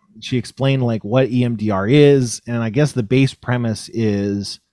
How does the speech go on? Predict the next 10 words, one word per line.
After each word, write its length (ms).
that 440
there's 220
a 80
way 480
to 260
do, 400
to 320
do, 360
I 80
guess, 280